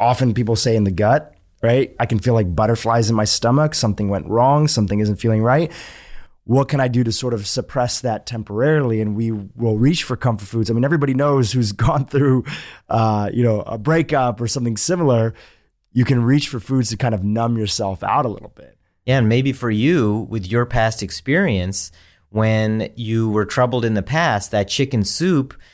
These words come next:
Speaker 2: made you feel less nervous 'cause it reminded you of being a kid at home and your mom taking care of you, for example.
Speaker 1: Sure.
Speaker 2: And so, you know, now that you're twenty-five and you just broke up with your girlfriend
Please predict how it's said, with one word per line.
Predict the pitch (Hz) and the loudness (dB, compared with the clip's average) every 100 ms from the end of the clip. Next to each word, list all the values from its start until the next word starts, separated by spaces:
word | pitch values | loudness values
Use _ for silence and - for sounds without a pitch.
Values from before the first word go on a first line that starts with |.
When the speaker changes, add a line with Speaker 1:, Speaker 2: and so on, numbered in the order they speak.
| _ _ | _ _
Speaker 2:
made | 101 117 113 | -2 0 0
you | |
feel | 117 - 131 | -4 -2 0
less | 123 127 127 | 2 0 0
nervous | 123 123 135 87 - | 0 0 0 -2 -4
'cause | 107 98 | -6 -6
it | 101 | -4
reminded | 104 104 110 117 110 107 | -2 0 0 0 -2 -2
you | 117 113 113 110 | -2 0 0 0
of | 107 107 92 | 0 0 0
being | 113 117 | 0 0
a | 107 | 0
kid | - 131 120 107 | 0 2 2 2
at | 95 | 2
home | 90 117 127 117 104 | 0 2 2 2 2
and | 98 | 0
your | 92 | 0
mom | 101 110 | 0 0
taking | 107 110 104 95 | -2 -4 -6 -6
care | - 117 | -2 0
of | 110 | 0
you, | 87 | -2
for | 78 90 87 | -6 -6 -6
example. | 78 85 78 76 69 - - - | -4 -6 -8 -12 -18 -20 -20 -10
Speaker 1:
Sure. | 98 82 - | -8 -6 -2
Speaker 2:
And | 107 | -2
so, | - 113 107 107 107 | 2 2 2 0 -2
you | 117 | 0
know, | 107 104 101 | 0 0 0
now | 85 117 120 | 0 2 2
that | 101 | 0
you're | 107 | -2
twenty-five | 92 127 113 - 139 151 131 120 110 | 0 0 0 0 2 2 2 2 0
and | |
you | 104 | 0
just | 101 104 | -2 -2
broke | 117 107 | -2 0
up | 123 113 - | 2 0 0
with | 104 | -4
your | 98 98 | -2 -2
girlfriend | 127 151 156 101 95 104 | 0 0 0 0 2 0